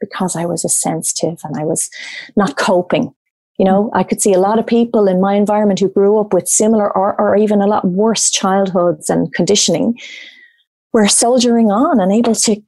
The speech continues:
get on with things. And I just wasn't. I just kept falling and I was, like, emotionally wrecked. And I was going, "Why can't I just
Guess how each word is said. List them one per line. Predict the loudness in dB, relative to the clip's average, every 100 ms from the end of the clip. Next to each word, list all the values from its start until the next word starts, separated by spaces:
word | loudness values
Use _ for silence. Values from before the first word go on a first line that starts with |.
| -2
get | 2
on | 4 2
with | 2 0
things. | 0 0 0
And | 0
I | 0 0
just | 0 -2 -2
wasn't. | 0 0 0 0 0 -6 -6 -4
I | -4
just | -2 -2
kept | -2 -2
falling | -4 -4 -2 -2 0 0 0 0
and | -2
I | -2
was, | 0
like, | -2 0
emotionally | 0 0 0 0 -2 -2 -2
wrecked. | 0 0 -2 -8 -10
And | -6 -6 -8 -20 -20 -20 _ _ _ -6
I | -4
was | -2
going, | -2 0
"Why | 0 0 0 0
can't | -2 -2 0
I | -2
just | -2 -2 -2 -4